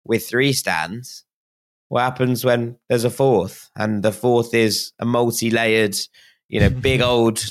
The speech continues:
Speaker 1: you know, couple of thousand seating, big
Speaker 2: Yeah.
Speaker 1: Riverside. You know, is it, uh, that, that, I don't think people are gonna come for the stand alone. I think there is a kind of a pervading feeling sometimes around the hierarchy that,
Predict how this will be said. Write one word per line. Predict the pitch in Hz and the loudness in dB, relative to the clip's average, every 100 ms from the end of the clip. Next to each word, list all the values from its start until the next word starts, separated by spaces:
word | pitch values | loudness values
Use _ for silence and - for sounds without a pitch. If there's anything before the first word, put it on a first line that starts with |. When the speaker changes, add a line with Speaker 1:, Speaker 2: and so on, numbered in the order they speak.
| _ _ _ _ _ _ _ _ _ _ _ | _ _ _ _ _ _ _ _ _ _ _
Speaker 1:
you | 123 117 | -4 -2
know, | 101 | 0
couple | 139 131 185 | -2 0 0
of | 117 | 0
thousand | 127 123 110 113 113 | 2 2 0 -2 -4
seating, | 117 120 110 110 107 110 104 _ _ _ _ _ _ _ _ - | 0 2 2 2 0 -2 -8 _ _ _ _ _ _ _ _ -2
big | 120 107 | -2 0
Speaker 2:
Yeah. | |
Speaker 1:
Riverside. | 127 160 143 117 107 92 90 - - - | 2 4 2 2 2 2 -2 -10 -20 -8
You | 120 | -2
know, | 127 | 0
is | 127 127 120 | 2 2 0
it, | - | -2
uh, | - 98 - | -4 -8 -4
that, | 120 123 113 | -4 -4 -2
that, | 143 147 - | -2 -2 -2
I | 131 | 0
don't | 131 147 | 2 2
think | 139 139 | 2 0
people | 131 | 0
are | 120 | 0
gonna | 120 | 0
come | 117 131 113 | 0 -2 0
for | |
the | 110 | -2
stand | 110 - 123 123 110 | -2 -2 -2 0 2
alone. | 113 120 95 101 | 4 4 2 0
I | |
think | 170 190 | -2 0
there | 165 | 2
is | 165 135 | 4 2
a | |
kind | 127 139 | 0 0
of | 120 113 | 0 0
a | 117 | 0
pervading | 127 113 135 135 107 | 0 0 0 0 -2
feeling | 131 165 139 90 | 0 2 0 -2
sometimes | 98 92 95 87 | -4 -2 -4 -2
around | 98 95 | -2 -2
the | 95 | -2
hierarchy | 101 95 90 92 95 101 | -2 0 0 -2 -4 -2
that, | 107 | -2